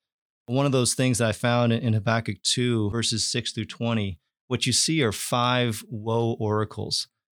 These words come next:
And it's an actual structure in the literary design of the text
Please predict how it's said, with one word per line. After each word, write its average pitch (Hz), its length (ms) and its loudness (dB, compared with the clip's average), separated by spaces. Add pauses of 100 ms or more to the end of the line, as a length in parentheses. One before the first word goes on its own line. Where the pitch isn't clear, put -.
(240)
And 117 140 2
it's 117 140 2
an 113 80 2
actual 120 560 0
structure 123 880 -2
in 113 180 0
the 107 80 0
literary 117 480 0
design 107 400 -2
of 104 80 -2
the 101 80 -4
text - 500 -6